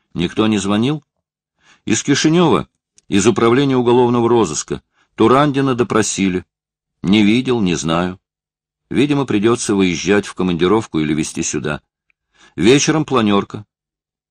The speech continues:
«А что в Посадах?» «Гориинов в сознание не приходил. Следователь пока там». Кира продолжала говорить,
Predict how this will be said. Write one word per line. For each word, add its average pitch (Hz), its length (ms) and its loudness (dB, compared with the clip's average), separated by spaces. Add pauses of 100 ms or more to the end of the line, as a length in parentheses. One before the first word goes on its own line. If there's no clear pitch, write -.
(140)
«А 80 140 -6
что 95 220 -2
в - 100 -16
Посадах?» 92 580 -4 (1000)
«Гориинов 143 580 2
в - 40 -8
сознание 120 500 -2
не 127 120 -4
приходил. 87 520 -2 (320)
Следователь 120 640 0
пока 95 300 -4
там». 71 300 -6 (1120)
Кира 95 300 -2
продолжала 67 580 -6
говорить, 71 480 -6